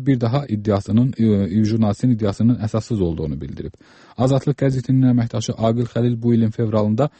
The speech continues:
Bakıda Zeytunluq adlı ərazidə reportaj hazırlayarkən döyülmüşdü. Martın on üçündə isə o bıçaqlandı.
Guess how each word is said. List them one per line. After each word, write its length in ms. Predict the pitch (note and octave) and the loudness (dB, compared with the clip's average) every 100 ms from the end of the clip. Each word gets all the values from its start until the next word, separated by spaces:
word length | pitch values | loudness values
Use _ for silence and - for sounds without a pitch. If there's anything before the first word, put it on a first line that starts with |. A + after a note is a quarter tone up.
| _ _ | _ _
Bakıda 360 | A#2 - B2+ D#3+ | -4 0 0 0
Zeytunluq 520 | D3 C#3+ - C#3 D3 A#2+ | 2 0 0 0 0 0
adlı 180 | A2+ G#2 | 0 -2
ərazidə 560 | G#2+ G#2 G2+ G#2 C3+ D#3 - _ _ _ _ _ _ _ - A2+ | 0 -2 -4 -2 0 0 -8 _ _ _ _ _ _ _ -2 0
reportaj 480 | A#2 A#2 - A#2+ | 0 -2 -2 -4
hazırlayarkən 640 | A#2 G#2+ A2 A2+ A2 G2+ G2 | -2 -2 -2 -2 -2 -4 -2
döyülmüşdü. 500 | G2 G2 G#2+ - F3 - _ - | 0 0 -2 0 -2 -2 _ 0
Martın 320 | B2 A#2 D#3+ D3 | 0 2 2 2
on 80 | B2+ | 2
üçündə 320 | - A#2 B2 | 2 -2 -2
isə 240 | B2 C#3 | -2 -4
o 160 | - A#2+ | -2 -2
bıçaqlandı. 580 | A2+ F#2+ - D#2+ D2+ | -2 -6 -4 -6 -8